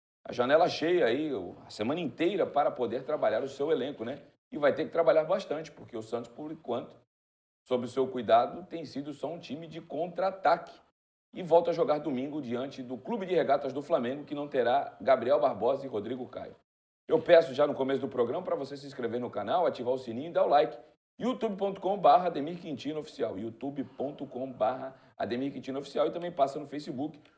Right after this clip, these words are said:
compartilhe, dê o like, entre no Superchat. Você é a razão da nossa existência, você é sempre bem-vindo. Boa noite, Vitor Hugo, o analista que mais conhece da Baixada Santista. Tudo bom contigo, meu amigo?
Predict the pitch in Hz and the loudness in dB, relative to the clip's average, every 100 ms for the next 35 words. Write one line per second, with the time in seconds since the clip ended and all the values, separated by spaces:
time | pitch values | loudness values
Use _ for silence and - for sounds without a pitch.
0 | _ - - - - 185 180 156 110 - | _ -4 -2 -2 -2 -2 0 0 -4 -10
1 | - - 131 127 104 139 156 - 139 127 | -18 -4 2 4 6 8 8 4 -2 -6
2 | - - _ - 170 160 156 143 131 107 | -8 -20 _ -4 -2 0 -2 -2 -2 -2
3 | 101 127 151 160 - 151 - _ _ _ | 0 8 8 8 4 -8 -10 _ _ _
4 | _ 247 - - 160 175 170 - - - | _ -4 -4 -2 -2 -2 -6 -12 -20 -6
5 | - 180 165 147 160 151 151 - - - | -2 4 4 4 0 -2 -2 -6 -8 -8
6 | 110 107 117 131 - 127 127 117 147 117 | -8 -10 -6 -6 -4 -6 -6 -4 -4 -4
7 | 101 95 - _ _ _ _ - 226 285 | -8 -12 -14 _ _ _ _ 6 8 10
8 | 262 220 220 196 214 185 135 165 165 185 | 10 8 2 4 6 4 4 4 6 2
9 | 196 151 196 180 180 170 170 - 151 135 | 2 0 0 0 2 2 2 2 2 2
10 | 117 170 139 147 160 135 - 190 - - | 2 2 2 0 -2 -6 -4 -6 -4 -4
11 | 156 156 147 135 190 170 117 92 - | -4 -4 -4 -4 -2 -2 -2 -4 -10